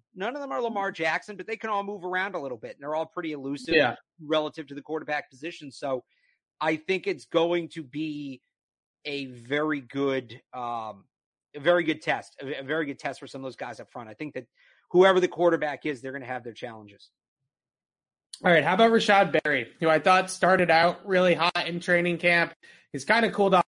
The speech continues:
Speaker 2: since. He hasn't really shown much in one-on-ones either, uh, based off of, uh, what I have seen and tracked. But certainly somebody that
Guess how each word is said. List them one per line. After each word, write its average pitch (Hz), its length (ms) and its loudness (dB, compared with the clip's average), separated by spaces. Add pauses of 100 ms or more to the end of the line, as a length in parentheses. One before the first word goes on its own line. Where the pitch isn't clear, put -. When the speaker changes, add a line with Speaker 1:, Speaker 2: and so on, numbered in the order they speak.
Speaker 2:
since. 165 380 2
He 160 60 0
hasn't 175 280 0
really 170 240 0
shown 165 240 0
much 156 340 0 (260)
in 175 180 0
one-on-ones 160 720 2
either, 151 680 2
uh, 160 120 0 (180)
based 165 240 0
off 160 180 4
of, 139 240 -4 (320)
uh, 151 220 4
what 156 260 6
I 185 60 2
have 156 160 4
seen 147 480 -4 (180)
and - 180 -6
tracked. 151 500 -2 (260)
But 165 460 2 (520)
certainly 214 280 2 (240)
somebody 196 340 2 (180)
that 165 320 2